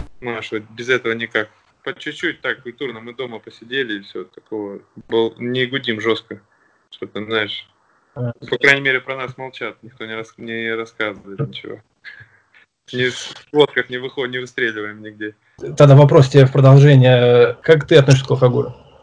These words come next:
Speaker 1: Ну, я тоже бывает пару раз. Но опять же, после боя могу там расслабиться чуть и все. Ну, а как у меня бои, то пару раз и получается. Домой приезжаю обычно, у нас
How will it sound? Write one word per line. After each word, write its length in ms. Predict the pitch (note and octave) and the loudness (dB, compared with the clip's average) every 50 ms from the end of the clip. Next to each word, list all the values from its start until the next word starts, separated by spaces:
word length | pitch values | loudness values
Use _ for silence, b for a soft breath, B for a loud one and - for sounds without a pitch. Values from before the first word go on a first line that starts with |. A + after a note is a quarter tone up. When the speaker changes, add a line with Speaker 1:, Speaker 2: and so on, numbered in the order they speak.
| _ _ - | _ _ -10
Speaker 1:
Ну, 140 | - C#3 C#3 | -6 -4 -2
я 140 | C#3 C3 B2+ | -2 -2 0
тоже 260 | - D#3+ D#3 D#3 E3 | 0 -2 -2 -2 -4
бывает 640 | D3 C3 C3 B2+ C3+ C3+ C3+ C#3 B2 A2 G#2+ G#2 - - - - _ _ _ _ _ _ _ _ _ _ _ _ _ _ _ | -12 -14 -12 -10 -8 -6 -4 -4 -4 -4 -6 -8 -14 -18 -20 -20 _ _ _ _ _ _ _ _ _ _ _ _ _ _ _
пару 240 | - A2+ A2 A2 A2+ | -12 -10 -10 -8 -8
раз. 200 | A2+ A2 G#2+ G#2+ _ _ _ _ _ _ _ _ _ _ _ - - - - | -8 -8 -10 -12 _ _ _ _ _ _ _ _ _ _ _ -20 -20 -20 -8
Но 120 | C#3+ D3+ | -4 -4
опять 300 | D#3 D3+ E3 D3+ - - | -2 -2 -2 -4 -6 -6
же, 60 | - - | -12 -20
после 300 | - C#3 C3 - C#3+ C#3 | -18 -18 -14 -14 -16 -14
боя 240 | C3+ D3 D3+ D3 | _ -8 -6 -6
могу 280 | C3 A#2 A2+ A2 G#2+ G#2+ | -6 -10 -14 -18 -20 -20
там 260 | G2+ - G2 G2 F#2+ - _ _ _ | -20 -20 -20 -20 -20 -20 _ _ _
расслабиться 720 | - A2 G#2 - _ - G#2+ G2+ G2 G2 G2 G2+ _ G#2 - | -16 -16 -16 -16 _ -14 -12 -12 -12 -14 -16 -18 _ -20 -20
чуть 240 | - - G#2 G2 _ - | -18 -16 -16 -18 _ -20
и 60 | G#2 | -20
все. 340 | - - G2 G2 F#2 F2+ - _ _ | -16 -12 -12 -12 -12 -12 -14 _ _
Ну, 80 | - C#3+ | -6 -4
а 120 | A#2+ A#2+ A#2 | -4 -2 -2
как 200 | A#2+ B2 A#2 A#2+ | -4 -4 -4 -6
у 40 | B2 | -6
меня 180 | B2 B2 A#2+ | -6 -6 -4
бои, 300 | A#2+ A#2+ B2+ C3 B2 A2+ | -4 -2 -2 -2 -2 -4
то 160 | - _ G2 | -8 _ -18
пару 320 | G2 _ - G#2+ G#2 G#2+ G#2+ | -20 _ -14 -10 -8 -8 -8
раз 200 | A2 G#2+ - _ | -8 -10 -12 _
и 40 | _ | _
получается. 640 | - G#2 G#2 G#2+ - - G#2+ G#2 F#2+ G2 _ _ _ _ _ _ B B B B B B B B - - - - - _ - _ _ _ _ | -14 -12 -12 -12 -12 -10 -10 -10 -10 -12 _ _ _ _ _ _ B B B B B B B B -20 -20 -20 -20 -20 _ -20 _ _ _ _
Домой 400 | - C#3 B2+ D#3 D#3+ F3 E3 D3 | -12 -2 0 2 2 2 2 0
приезжаю 440 | - D3+ D#3 D#3+ D#3+ G3 G#3 E3+ C#3 | -2 -4 -6 -6 -4 -4 -4 -4 -4
обычно, 380 | B2 A#2+ A#2+ A2 - - A#2 A#2 | -6 -8 -12 -14 -14 -14 -14 -14
у 40 | B2 | -12
нас 280 | C3+ C3+ C3 - _ | -12 -12 -14 -14 _